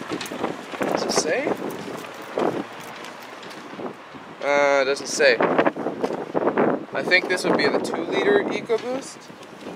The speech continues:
I could be wrong. There's another twenty thirteen for twenty-two nine ninety. That one's a base model, which...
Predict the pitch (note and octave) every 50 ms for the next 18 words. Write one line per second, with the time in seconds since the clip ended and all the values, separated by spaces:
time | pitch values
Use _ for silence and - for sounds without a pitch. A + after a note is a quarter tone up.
0 | - - - - - - - - - - - - - - A3+ - F3 D3 C3+ C3
1 | C3+ C3 D#3+ G3 B3 C#4 G3+ - - - - - - - - - - - - -
2 | - - - - - - - - - - - - - - - - - - - -
3 | - - - - - - - - - - - - - - - - - - - -
4 | - - - - - - - - F#3+ A#3 - - F3+ F3+ F#3+ F#3 - F#3 D#3+ D3
5 | - - - - - - D#3 D#3 - - - - - D#3+ D3+ D3 C#3+ C#3+ E3 D#3+
6 | E3 D#3+ D3+ C3 B2+ - - B2 A#2+ A#2+ A2 A#2 A#2+ B2+ D#3 F3+ F3 E3+ - D3+
7 | - - D3 C#3+ D#3 - - B2+ A#2+ B2 C#3+ D3 C3+ A#2 G#2+ G#2 A2 - -